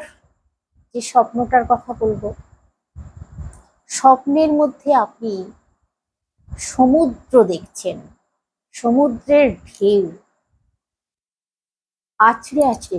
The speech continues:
পড়ছে, আপনি দাঁড়িয়ে আছেন, দেখছেন, সমুদ্রের ধারে আছেন, আর দেখছেন মাছ, স্তূপকার করা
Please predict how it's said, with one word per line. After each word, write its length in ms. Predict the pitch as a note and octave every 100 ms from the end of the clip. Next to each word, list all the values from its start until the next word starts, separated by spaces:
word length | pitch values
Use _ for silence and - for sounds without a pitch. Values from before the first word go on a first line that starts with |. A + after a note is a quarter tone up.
| -
পড়ছে, 440 | D#3 - - D#3+ - - _ _ _ _ _
আপনি 280 | G3 F#3+ A3 G3
দাঁড়িয়ে 400 | F3 E3+ E3+ D#3+
আছেন, 360 | D3+ - D#3+ - _ _ _ _ _ _ _ _ -
দেখছেন, 500 | F3 - - D#3+ D3 - _ _ _ _ _
সমুদ্রের 520 | - F3+ E3+ - G3 F3
ধারে 280 | - F3 F#3+
আছেন, 360 | D#3+ - - - _ _ _ _ _ _ _ _ _ -
আর 180 | F3+ E3+ F#3+
দেখছেন 540 | F3 A#3 - - D4 A3 F3+ - - - _ - G3 F#3
মাছ, 460 | F#3+ G3+ F3 D#3 - - - - _ _ _ _
স্তূপকার 680 | - - D#4+ D#4+ B3+ B3+ B3 A#3
করা 360 | G#3 E3+ E3